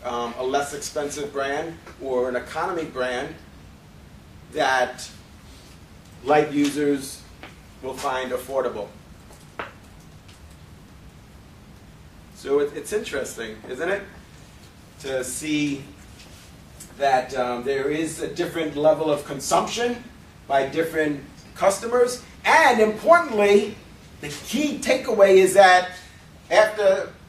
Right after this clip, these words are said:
identifying this and understanding it, is that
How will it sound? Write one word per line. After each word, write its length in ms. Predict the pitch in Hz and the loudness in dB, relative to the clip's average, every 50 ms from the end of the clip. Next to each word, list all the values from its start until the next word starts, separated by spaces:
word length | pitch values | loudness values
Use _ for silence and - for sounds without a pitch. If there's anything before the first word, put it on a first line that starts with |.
| - - - - - - - - - - | -20 -20 -20 -20 -20 -20 -20 -20 -10 2
identifying 920 | 160 165 165 - - 208 254 294 285 262 - - 196 180 175 175 165 165 160 | 4 4 4 6 6 4 4 6 2 0 2 2 0 2 2 0 0 2 4
this 320 | 165 165 170 170 - - | 4 4 4 4 0 -6
and 100 | 156 160 | -6 -6
understanding 680 | 185 196 190 185 - - - 247 320 320 302 247 208 | -6 -6 -4 -4 -4 2 4 4 4 4 4 2 2
it, 160 | 185 185 190 185 | 2 2 2 2
is 220 | - 170 160 160 | 0 -4 -2 2
that 340 | 190 185 175 170 170 - | 4 6 6 6 4 2